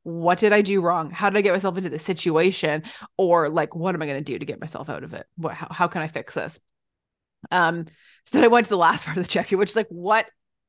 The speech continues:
where am I at in terms of my stress levels? Uh,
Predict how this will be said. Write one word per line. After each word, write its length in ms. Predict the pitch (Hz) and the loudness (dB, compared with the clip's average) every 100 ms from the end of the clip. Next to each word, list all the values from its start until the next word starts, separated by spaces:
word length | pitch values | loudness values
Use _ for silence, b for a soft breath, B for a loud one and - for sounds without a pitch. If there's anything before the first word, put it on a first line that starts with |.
| _ _ | _ _
where 260 | 202 226 | 0 2
am 100 | 233 | 4
I 120 | 233 214 | 2 2
at 280 | 165 175 - | 2 2 0
in 120 | 185 | -8
terms 280 | - 175 175 | -8 -10 -8
of 60 | |
my 100 | 165 | -8
stress 380 | 170 - 147 - | -8 -6 -6 -8
levels? 340 | - - - - | -12 -12 -12 -2
Uh, 320 | 170 160 | 0 2